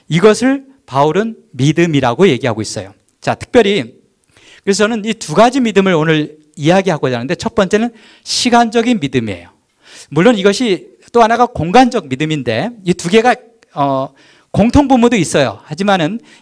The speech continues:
이해를 돕기 위해서 제가 굳이 구분해서 설명을 드리겠습니다. 여기 라인이 보이죠? 직선 라인인데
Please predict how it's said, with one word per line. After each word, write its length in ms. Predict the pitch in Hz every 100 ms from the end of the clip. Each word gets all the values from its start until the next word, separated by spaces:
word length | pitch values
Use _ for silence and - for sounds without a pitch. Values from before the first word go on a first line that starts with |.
| -
이해를 360 | 147 196 233
돕기 260 | 190 165 175
위해서 180 | 165 196
제가 260 | 147 165
굳이 280 | 160 165 180
구분해서 460 | - 165 180 160 160
설명을 380 | - 202 165
드리겠습니다. 640 | 135 160 143 - 117 98 - _ _ _ _ _ _ _ _ _ - - - - - _ _ _ _ _ _ -
여기 440 | 170 240 - -
라인이 460 | - 143 135 226 285
보이죠? 520 | 190 135 120 123 262 - _ _ -
직선 300 | 143 220 190
라인인데 640 | 147 147 135 160 170